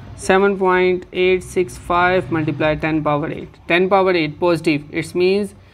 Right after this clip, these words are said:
जब हमने इसे साइंटिफिक नोटेशन में लिखा था तो पॉइंट राइट साइड से लेफ़्ट साइड की तरफ आया था। अब रिवर्स प्रोसेस में क्या करेंगे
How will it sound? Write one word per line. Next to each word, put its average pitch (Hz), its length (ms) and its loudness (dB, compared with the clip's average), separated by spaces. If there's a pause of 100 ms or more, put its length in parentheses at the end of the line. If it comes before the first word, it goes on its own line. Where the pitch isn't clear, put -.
(200)
जब 170 160 0
हमने 175 220 2
इसे 175 180 -2
साइंटिफिक 165 440 -4
नोटेशन 165 400 -2
में 185 100 0
लिखा 180 300 -2
था 185 280 0
तो 196 120 -4
पॉइंट 160 500 -4
राइट 175 260 2
साइड 180 320 -2
से 190 200 -2
लेफ़्ट 165 300 0
साइड 170 260 -2
की 156 80 -2
तरफ 151 280 -4
आया - 200 -10
था। - 180 -20 (760)
अब 196 340 -2
रिवर्स 165 440 0
प्रोसेस 196 480 -4
में 214 100 -4
क्या 208 160 2
करेंगे 202 460 0